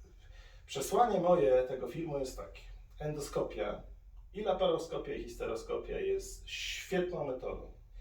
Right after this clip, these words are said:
Natomiast, e, zwracam uwagę, że trzeba mieć niebywałe zaufanie do lekarza, który nas operuje.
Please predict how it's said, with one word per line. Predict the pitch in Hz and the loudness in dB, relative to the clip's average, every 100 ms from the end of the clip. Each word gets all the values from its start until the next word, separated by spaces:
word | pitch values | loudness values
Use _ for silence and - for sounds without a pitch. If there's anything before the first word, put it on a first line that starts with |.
| - - - - - | -12 -12 -14 -16 -6
Natomiast, | - 160 170 151 147 - - - | -2 2 2 2 2 0 -10 -8
e, | 117 110 | -6 -6
zwracam | 101 - 185 185 151 | -6 2 4 4 0
uwagę, | 139 143 131 - - | 0 0 0 -2 -10
że | 120 | -6
trzeba | - 147 139 | -2 2 2
mieć | 135 123 120 - - 107 | 2 -2 -4 -6 -8 -2
niebywałe | 160 180 175 160 151 | 0 2 2 2 2
zaufanie | 131 120 117 - 127 113 | 2 0 0 -4 -4 -4
do | 101 113 107 104 87 - - | -4 0 2 2 0 -6 -8
lekarza, | - - - 104 101 - - - - | -8 -2 -2 -2 -6 -6 -10 -14 -12
który | 110 104 | -4 -2
nas | 107 107 | -2 -4
operuje. | - 98 95 92 - - | -8 -6 -4 -4 -6 -8